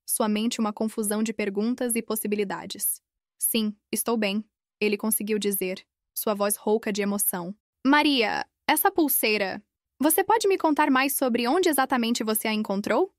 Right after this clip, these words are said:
Enquanto Maria começava a falar, Carlos sentia que estava à beira de uma descoberta que poderia mudar tudo.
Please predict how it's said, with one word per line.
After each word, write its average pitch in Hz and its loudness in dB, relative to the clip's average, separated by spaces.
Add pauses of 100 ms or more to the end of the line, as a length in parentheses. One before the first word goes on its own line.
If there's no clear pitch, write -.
(320)
Enquanto 294 2
Maria 247 4
começava 220 0
a 208 0
falar, 208 2 (400)
Carlos 285 2
sentia 269 2
que 269 -2
estava 233 0
à 226 2
beira 233 0
de 233 2
uma 233 0
descoberta 220 0
que 233 -4
poderia 220 0
mudar 220 0
tudo. 190 -6